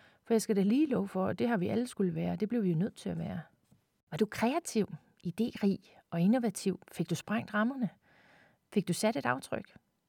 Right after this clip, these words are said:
Nåede du et mål? Fik du knust noget af, eller måske hele to-do-listen? Fik du elsket mere, krammet mere? Fik du sagt, "Jeg elsker dig" mere? Stop lige et øjeblik og tænk på, hvad gjorde du?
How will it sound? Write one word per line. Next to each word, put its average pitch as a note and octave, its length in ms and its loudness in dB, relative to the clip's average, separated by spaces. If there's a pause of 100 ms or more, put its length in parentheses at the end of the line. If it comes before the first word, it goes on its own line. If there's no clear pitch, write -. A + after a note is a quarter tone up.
(300)
Nåede A3 240 6
du C#4+ 80 0
et A3+ 100 2
mål? G3 280 4 (240)
Fik F3+ 120 -4
du G3+ 60 -2
knust C4 500 -6
noget G#3 300 4
af, G#3 240 -2
eller E3 160 -2
måske E3 300 -2
hele B3 360 -4
to-do-listen? G#3 800 -6 (560)
Fik G3+ 200 -2
du - 120 -2
elsket B3+ 320 2
mere, F3 240 0
krammet C4 400 2
mere? F3+ 300 0
Fik - 180 -6
du G#3 60 0
sagt, G#3 280 -4
"Jeg - 100 -2
elsker C4 340 -2
dig" F#3+ 100 0
mere? E3 240 -2 (640)
Stop - 320 -2
lige C#4+ 80 -2
et C4+ 60 -2
øjeblik A#3 340 -2
og A3+ 80 0
tænk A3+ 240 -4
på, G#3+ 180 -2
hvad A#3 140 -4
gjorde A#3 300 -4
du? G#3 100 -2